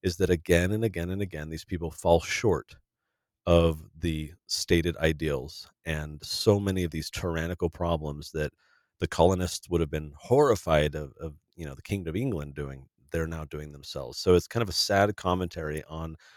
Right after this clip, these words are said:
the ability of people to govern themselves and be committed to a set of principles. Uh, but there's, you know, a lot of hope along the way. There's a lot of people that are really trying to do the right thing. So it'll, it'll be a fun book to work on.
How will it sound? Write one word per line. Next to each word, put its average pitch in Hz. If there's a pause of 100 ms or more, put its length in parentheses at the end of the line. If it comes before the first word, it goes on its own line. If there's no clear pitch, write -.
(240)
the 92
ability 87
of 82
people 90
to 80
govern 85
themselves 76
and 78
be 82
committed 85
to 73 (560)
a -
set 82
of 76
principles. - (140)
Uh, 73
but 135
there's, 101
you 101
know, 85
a 78
lot 82
of 78
hope 135
along 113
the 107
way. 101
There's 85
a 85
lot 78
of -
people 95
that 80
are 76
really 85
trying 82
to 76
do 80
the 78
right 78
thing. 80
So -
it'll, 92
it'll 123
be 117
a 104
fun 92
book 85
to 78
work 78
on. 82